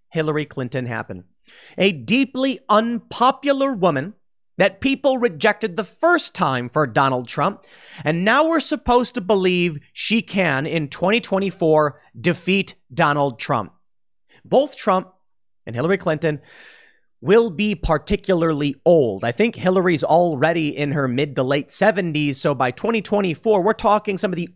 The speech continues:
oldest candidates ever in this country. Sorry, I just don't see it.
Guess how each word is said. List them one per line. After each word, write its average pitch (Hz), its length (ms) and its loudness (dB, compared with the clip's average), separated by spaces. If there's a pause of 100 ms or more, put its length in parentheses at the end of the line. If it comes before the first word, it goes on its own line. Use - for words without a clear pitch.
oldest 247 640 4 (120)
candidates 226 520 0 (260)
ever 175 480 -2 (280)
in 170 120 -4
this 185 140 -6
country. 247 420 -6 (760)
Sorry, 139 320 2
I 151 100 0
just 151 180 -4
don't 127 180 -2
see 120 180 -8
it. - 140 -12